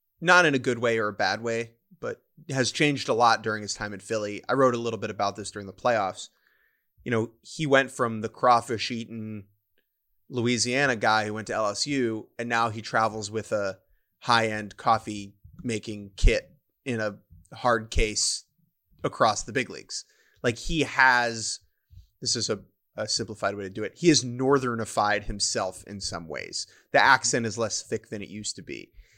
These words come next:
Um, and I, I'm not saying that's a good thing or a bad thing, but it is notable that Nola, Philadelphia was a foreign type of place for him when he got there.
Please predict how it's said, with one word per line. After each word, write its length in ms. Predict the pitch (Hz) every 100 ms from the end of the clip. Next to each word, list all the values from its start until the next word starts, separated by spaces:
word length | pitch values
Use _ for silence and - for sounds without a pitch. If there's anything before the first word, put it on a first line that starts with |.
| _ _ -
Um, 260 | 98 95 92 160
and 120 | 156
I, 200 | 165 170 -
I'm 120 | 147
not 160 | 160 151
saying 160 | 160
that's 160 | 131 120
a 40 |
good 140 | 117 110
thing 140 | 110
or 40 | 110
a 20 |
bad 200 | 147 185
thing, 160 | 131
but 200 | 113 117 _ _ _ -
it 140 | 165
is 420 | 165 151 120 - - _ _ _ -
notable 1000 | 135 160 175 156 123 135 127 127 117 - - _ -
that 480 | 117 123 117 117 _ _ _ 143
Nola, 800 | 123 123 135 139 135 127 123 - _ _ _ _ _ _ _ _ _ _ _ _ 165 151
Philadelphia 640 | - 202 208 190 170 160
was 120 | 123
a 60 | 117
foreign 680 | - - 147 135 135 127 123
type 300 | - 123 117
of 160 | 107 -
place 360 | 117 117 117
for 160 | - 123
him 300 | 127 135 131
when 100 | 117
he 140 | 110
got 320 | 107 117 123
there. 300 | 85 85 107